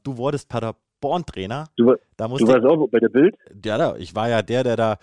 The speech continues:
Speaker 2: Nee, nee,
Speaker 1: äh,
Speaker 2: nee.
Speaker 1: sechs Stunden in der Kälte vorm Hotel gewartet hat vor deinem ersten Spiel mit Paderborn.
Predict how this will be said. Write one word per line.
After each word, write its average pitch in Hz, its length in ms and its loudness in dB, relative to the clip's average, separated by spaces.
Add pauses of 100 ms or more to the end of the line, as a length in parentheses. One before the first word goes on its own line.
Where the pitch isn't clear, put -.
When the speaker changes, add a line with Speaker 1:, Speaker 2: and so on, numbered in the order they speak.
Speaker 2:
Nee, 107 140 -4
nee, 104 80 -4
Speaker 1:
äh, - 80 0
Speaker 2:
nee. - 20 0
Speaker 1:
sechs 107 260 -2
Stunden 135 320 -6
in 120 80 -6
der 117 140 -2
Kälte 123 320 -4
vorm 120 180 -6
Hotel 117 320 -4
gewartet 120 400 -6
hat 117 160 -6
vor 117 140 -6
deinem 113 160 -4
ersten 113 260 -6
Spiel 120 200 -8
mit 113 120 -8
Paderborn. 113 540 -2